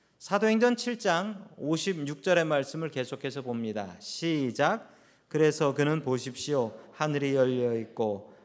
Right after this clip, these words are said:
하나님의 오른쪽에 인자가 서 계신 것이 보입니다 하고 말하였다. 아멘. 스데반은 자신이 본 것을 말했습니다. "저기 좀 보십시오.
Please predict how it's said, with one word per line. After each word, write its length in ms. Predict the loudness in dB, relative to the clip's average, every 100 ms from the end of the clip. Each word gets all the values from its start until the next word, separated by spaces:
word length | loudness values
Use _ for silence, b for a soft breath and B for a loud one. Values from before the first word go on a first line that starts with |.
| B
하나님의 600 | -4 -2 0 0 0 -4 -10 -10
오른쪽에 500 | -8 -6 -4 -2 -2
인자가 560 | -2 -2 0 2 2
서 220 | 0 0 0
계신 380 | -2 -2 -2
것이 320 | -2 -2 -4 -4
보입니다 760 | 0 0 0 2 2 2 -2 B B
하고 380 | -8 0 2 2
말하였다. 1000 | 2 2 0 0 -2 -2 -2 -2 -4 -10 -18 _ _ _
아멘. 720 | -6 -4 -4 -4 -8 -14 -18 _ _ _ _ _ _ _ _ _ _ _ _ b b b
스데반은 460 | -4 2 4 4 4
자신이 400 | 2 0 0 0
본 220 | 2 4
것을 240 | 4 2 2
말했습니다. 920 | 2 2 0 -4 -4 -2 -4 -6 -14 b b
"저기 280 | 2 4 4
좀 140 | 4
보십시오. 760 | 2 0 -4 -2 0 0 -4